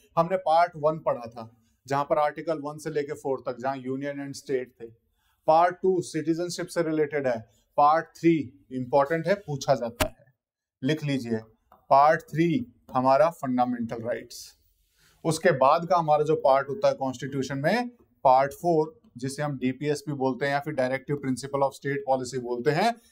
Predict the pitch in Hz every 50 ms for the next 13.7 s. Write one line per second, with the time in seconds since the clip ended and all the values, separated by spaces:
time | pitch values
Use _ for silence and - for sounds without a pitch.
0 | _ _ 147 156 - 135 131 139 139 - 151 147 165 165 170 202 240 240 240 -
1 | - - - _ - 135 127 127 - 151 147 - - 156 156 - - - 156 143
2 | 131 127 127 127 143 143 165 185 185 - _ _ _ _ _ - 127 120 - -
3 | 135 123 117 110 110 107 107 - - - - _ _ _ _ _ - - - _
4 | _ _ _ - - - _ _ _ _ _ _ _ _ _ _ - _ _ _
5 | _ _ _ _ _ _ _ _ _ _ _ _ _ _ _ _ _ _ _ _
6 | _ _ - - - _ _ 139 143 156 175 165 - 196 190 185 156 160 160 147
7 | 151 147 156 147 147 151 165 180 180 170 147 139 147 143 160 156 156 143 131 123
8 | - 135 - - 151 151 165 160 - - 151 170 170 156 151 151 151 147 139 135
9 | 139 139 147 139 139 139 160 160 160 165 165 156 151 151 147 143 156 151 139 131
10 | 143 131 135 135 - - 131 131 131 127 123 127 135 123 120 113 131 117 120 120
11 | 117 131 120 120 123 127 - _ _ _ _ _ _ _ - 139 135 147 135 -
12 | - 139 - - 156 139 127 123 127 123 123 120 127 117 113 113 - 131 127 127
13 | 131 123 120 117 - - 127 127 - - - - -